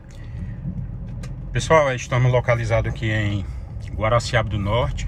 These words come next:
estado aqui do Ceará, trezentos quilômetros mais ou menos de Fortaleza capital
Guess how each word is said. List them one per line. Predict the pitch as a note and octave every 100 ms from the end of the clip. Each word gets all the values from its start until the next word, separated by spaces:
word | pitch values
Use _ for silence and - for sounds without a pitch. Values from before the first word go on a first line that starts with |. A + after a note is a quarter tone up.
| -
estado | - - G#2+ G#2
aqui | -
do | G#2 G#2 G2 - -
Ceará, | - - G#2+ F2+ - A#2+
trezentos | - - G#2+ -
quilômetros | - G2+ G2+ -
mais | - G2+
ou | G2
menos | F#2+
de | -
Fortaleza | - - G2 -
capital | - - - - -